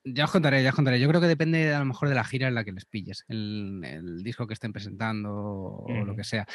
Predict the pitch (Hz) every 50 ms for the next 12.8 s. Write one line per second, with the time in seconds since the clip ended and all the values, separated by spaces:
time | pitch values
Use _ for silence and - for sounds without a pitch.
0 | - - - - 110 - - 160 143 175 160 - 170 165 160 160 143 - 156 156
1 | 156 147 - - 123 131 165 165 123 - 110 104 101 78 - - 123 117 123 151
2 | 170 - - 151 120 120 165 175 180 - 143 143 - _ - - - - - _
3 | - 117 110 113 110 - - - 151 160 160 165 160 156 147 - 151 143 - 147
4 | 143 147 156 160 151 - 175 180 - - - _ _ _ _ _ - 117 107 113
5 | 113 104 - 131 143 151 - - 160 160 160 160 180 202 - - 120 117 123 135
6 | 160 139 135 117 104 113 113 117 113 107 110 113 107 - _ _ _ _ _ _
7 | _ _ _ _ _ 135 123 123 110 120 - 139 135 - - 127 135 120 117 110
8 | 110 127 165 170 - 104 - - - - 135 135 123 123 123 147 165 143 151 139
9 | 131 123 - 131 127 147 160 156 147 131 139 147 156 151 151 165 196 - - 127
10 | 127 123 120 117 117 117 117 113 113 113 113 90 95 123 117 - 147 151 160 151
11 | - 151 - 131 120 113 110 110 110 107 107 107 117 123 131 131 117 123 131 170
12 | 170 - - 202 208 - - 131 120 117 - - 123 120 120 113